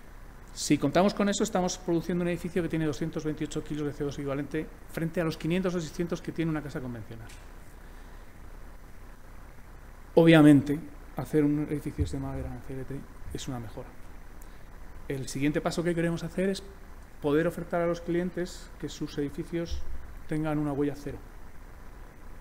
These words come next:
Que los doscientos veintiocho kilos, bien,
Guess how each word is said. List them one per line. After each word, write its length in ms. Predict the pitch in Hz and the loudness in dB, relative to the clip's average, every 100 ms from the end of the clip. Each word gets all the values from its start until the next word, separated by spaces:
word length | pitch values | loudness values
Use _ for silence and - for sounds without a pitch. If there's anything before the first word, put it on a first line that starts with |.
| - - - - | -14 -14 -10 0
Que 520 | 151 147 143 139 135 - | 4 6 6 4 -2 -6
los 220 | 147 139 | -4 -4
doscientos 340 | 135 - 175 175 | -4 -2 0 2
veintiocho 380 | 180 180 - 175 | 2 0 -2 -2
kilos, 600 | 180 175 165 - - - - - - - 139 | 0 0 0 -2 -10 -12 -14 -14 -14 -14 -10
bien, 160 | 120 | -10